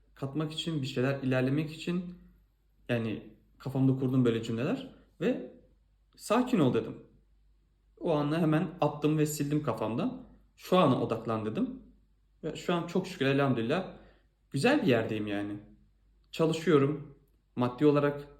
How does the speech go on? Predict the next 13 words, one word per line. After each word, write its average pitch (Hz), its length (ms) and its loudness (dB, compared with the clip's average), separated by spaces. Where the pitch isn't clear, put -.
mesela 127 440 2
hayatımda 135 680 0
bir - 200 -8
oyuncu 131 320 4
bilgisayarım 117 440 2
olsun 113 200 -4
isterdim. 113 440 -4
Aldım 196 280 4
mesela. 98 440 -4
Bazı 175 360 2
hedeflere 165 420 0
ulaşmak 160 460 -2
için - 500 -8